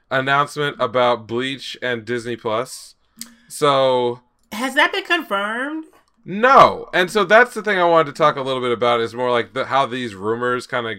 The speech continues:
Speaker 1: blow up, because I
Speaker 2: Yeah,
Speaker 1: did
Speaker 2: 'cause
Speaker 1: see
Speaker 2: the account that tweeted it is not official, like, at
Speaker 1: No,
Speaker 2: all.
Speaker 1: not at all. It's a, it's technically, they are known as a leak account, but, like, they don't have any standing. It's not like, oh, this is a very common one. So, okay, for those who are not aware,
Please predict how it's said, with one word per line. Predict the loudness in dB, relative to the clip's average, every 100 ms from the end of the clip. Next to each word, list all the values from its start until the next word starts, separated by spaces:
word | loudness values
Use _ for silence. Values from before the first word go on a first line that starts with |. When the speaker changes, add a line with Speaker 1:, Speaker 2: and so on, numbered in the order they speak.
| -10
Speaker 1:
blow | -6 -4 -2
up, | -2 -4
because | -8 -4 0
I |
Speaker 2:
Yeah, | 2 2
Speaker 1:
did | 0
Speaker 2:
'cause | 0
Speaker 1:
see |
Speaker 2:
the | 2 0 -2
account | 0 2 2 -2
that | -6 -6
tweeted | -12 -6 -6 -6 -8
it | -8 -8 -10
is | -12 -8
not | -4 -4 -4
official, | -8 -10 -8 -10 -10 -12 -14
like, | -14 -14 -10
at | -6
Speaker 1:
No, | 4
Speaker 2:
all. | 6 6 2 4
Speaker 1:
not | 6 6
at |
all. | 6 4 2
It's | 0 0
a, | 0 2 2
it's | -2 -6 _
technically, | -2 -2 -2 -6 -4 -4 -4 -6 -10 _ _ _ _ _ -8
they | 4 6
are | 8
known | 6 4 4 4
as | 0
a | 0
leak | -2 -2 -6
account, | -8 2 4 4 2
but, | -2 0
like, | -2 -2 -4
they | 0
don't | 0 0
have | -2 -2 -2
any | -6
standing. | -8 -6 -4 -4 -6 -10
It's | -4
not | -2
like, | -2 -2
oh, | -2 -2
this | -2 -8
is | -10
a |
very | -6 -6 -6
common | -6 -6 -6
one. | -10 -14 _
So, | 0 2
okay, | 2 2 0 0
for | -2
those | 0 -2
who | -2
are | 0
not | 2 2
aware, | 0 -2 -2 -6